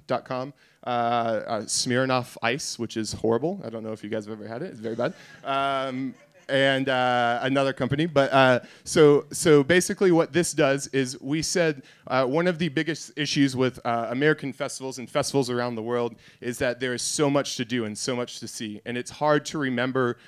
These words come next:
what you did, no matter if you're drunk or high. You know, like, uh, people just don't remember what they did. Um, so what, uh, what we basically did is taking a beacon, um, and we put, uh, multiple or a lot of them at each stage.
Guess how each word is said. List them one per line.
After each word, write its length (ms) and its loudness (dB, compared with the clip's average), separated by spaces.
what 280 4
you 160 -4
did, 400 -4
no 160 0
matter 380 0
if 120 -6
you're 120 -2
drunk 500 -2
or 220 0
high. 320 -8
You 140 -6
know, 180 2
like, 220 0
uh, 100 0
people 300 4
just 320 -2
don't 180 4
remember 400 0
what 160 2
they 140 2
did. 320 -2
Um, 420 0
so 460 2
what, 500 4
uh, 360 4
what 200 6
we 140 4
basically 460 -2
did 360 -4
is 400 -4
taking 500 -2
a 140 -4
beacon, 520 -6
um, 320 -6
and 160 -10
we 140 -2
put, 400 0
uh, 240 -2
multiple 600 -2
or 140 -2
a 60 0
lot 260 0
of 120 -8
them 200 -2
at 140 -4
each 180 -8
stage. 480 -8